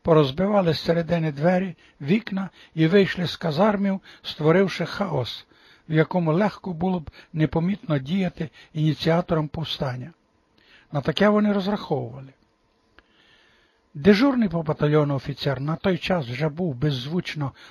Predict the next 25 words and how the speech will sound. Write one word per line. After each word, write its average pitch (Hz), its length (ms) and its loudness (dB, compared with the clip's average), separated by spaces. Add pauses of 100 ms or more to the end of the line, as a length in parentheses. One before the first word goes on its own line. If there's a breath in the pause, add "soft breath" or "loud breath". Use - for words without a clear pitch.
(100)
обезброєний 147 960 2
і 185 200 -2
вбитий 143 520 -2
ними. 180 420 -6 (1000 soft breath)
Освітлення 170 720 0
і 143 60 2
всі 143 220 -4
телефони 156 540 0
перерізані, 147 800 0 (360 soft breath)
щоб 135 280 -2
ніхто 147 400 0
з 165 80 -4
охоронців, 151 680 -2 (320 loud breath)
які 143 300 0
мали 147 340 0 (200 loud breath)
свою 151 380 2
казарму 143 600 -2 (280 loud breath)
теж 151 220 4
на 151 120 0
нашій 156 320 -2
території, 175 720 -4 (500 soft breath)
не 156 140 4
зміг 156 420 -2 (200 loud breath)
подзвонити 151 640 2
кудись, 190 500 -4